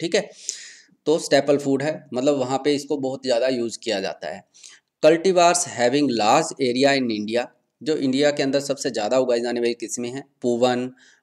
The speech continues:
मोनथन, करुप्रावली, ठीक है। ये किस्में इंडिया के अंदर सबसे ज़्यादा कल्टीवेटेड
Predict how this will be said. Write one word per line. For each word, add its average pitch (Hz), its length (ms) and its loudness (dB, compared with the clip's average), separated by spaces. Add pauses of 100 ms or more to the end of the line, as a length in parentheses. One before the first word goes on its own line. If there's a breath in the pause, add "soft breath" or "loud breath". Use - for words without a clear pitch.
मोनथन, 120 760 -2 (580 loud breath)
करुप्रावली, 120 1000 4 (160)
ठीक - 200 -6
है। - 180 -8 (240 soft breath)
ये 143 100 2
किस्में 135 580 -2
इंडिया 127 200 2
के 127 120 -4
अंदर 123 180 0
सबसे 127 320 -8
ज़्यादा 113 340 0
कल्टीवेटेड 113 680 -4